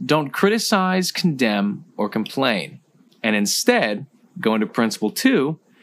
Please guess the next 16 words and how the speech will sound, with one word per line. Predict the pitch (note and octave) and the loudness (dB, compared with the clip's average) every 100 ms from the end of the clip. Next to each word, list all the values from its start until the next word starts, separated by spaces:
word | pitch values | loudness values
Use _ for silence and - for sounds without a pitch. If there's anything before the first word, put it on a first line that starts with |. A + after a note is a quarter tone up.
| - - | -18 -6
and | B2+ | 0
give | A#2 G2+ - | 2 0 -2
honest | D3+ F#3 G3+ F#3+ - - | 0 2 2 0 -4 -6
and | C3 C3 | -4 -2
sincere | - A#2 G2+ - - F#3+ F#3 F#3 E3+ _ _ _ | -2 -2 -2 -2 0 2 2 0 -4 _ _ _
appreciation. | - - - C#3 - B2+ A#2 G#2+ - - - | -14 -8 -2 0 0 0 0 0 -4 -8 -12
Appreciation | - - E3 D#3+ C#3+ C3+ B2 C#3 A#2+ - _ | -16 -4 -2 0 -2 -2 -2 -2 -2 -6 _
is | B2+ A#2 A2+ - _ _ | 0 2 0 -6 _ _
king. | - - A2+ G2 D#2 | -6 -2 0 -2 -4
Gratitude | - G#2+ B2 A#2 C3 G#2 | -4 -2 -2 -2 -2 0
mindset. | G#2 G#2 A2 G2 D#2 A#1+ | 0 0 -2 -4 -6 -6
We | G2 | -8
can't | - C3 C3+ - | -4 -2 -2 -6
preach | - B2 A#2+ | -4 -2 0
that | A2+ G#2 | 0 0
enough. | G2+ F#2 G#2+ B2 G2 - | 0 2 2 2 0 -6